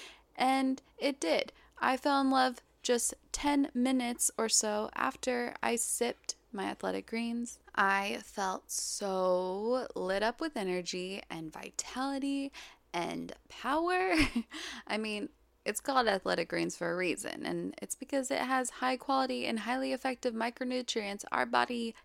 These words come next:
needs to really just feel that athletic version of ourselves, that em-, powerful version of ourselves in our bodies. And pro tip, by the way, it tastes real good with liquid stevia. I love it.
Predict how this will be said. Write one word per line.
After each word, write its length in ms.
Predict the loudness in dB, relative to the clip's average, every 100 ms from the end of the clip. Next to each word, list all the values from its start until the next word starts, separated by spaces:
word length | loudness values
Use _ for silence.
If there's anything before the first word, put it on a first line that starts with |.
| _
needs 680 | -6 -2 2 2 2 -2 -4 -8 -18 -20 -20 _
to 180 | -6 -6
really 460 | 2 2 2 0 -2
just 280 | 0 0 -2 -10
feel 640 | -12 -6 0 2 4 2
that 400 | -2 0 0 -2 _ _ _ _ _
athletic 520 | 0 0 0 2 0
version 320 | 2 0 2 -2
of 140 | 0
ourselves, 420 | 0 0 -2 0
that 200 | 0 0
em-, 200 | -2 -6 _
powerful 880 | -12 0 2 4 2 0 0 2 2 0
version 320 | 0 0 -2
of 140 | -4
ourselves 420 | -2 -4 -4 -6 -4
in 80 |
our 100 | -4
bodies. 680 | -2 0 0 -2 -6 -8 -8 -4
And 200 | -4 -4 -10 _
pro 180 | -4 -4
tip, 260 | -4 -4
by 140 | 0 -2
the 140 | 0
way, 160 | 0 0
it 240 | -2 -4
tastes 320 | -2 -2 -4 -10 -20 -20 -20 -12
real 380 | -4 0 0
good 260 | 0 -4 -4
with 300 | -2 -4 -2
liquid 320 | -4 -4 -4
stevia. 640 | -4 -4 -6 -6 -6 -8 -10 0
I 140 | 0 2
love 220 | 0 -2
it. 140 | -8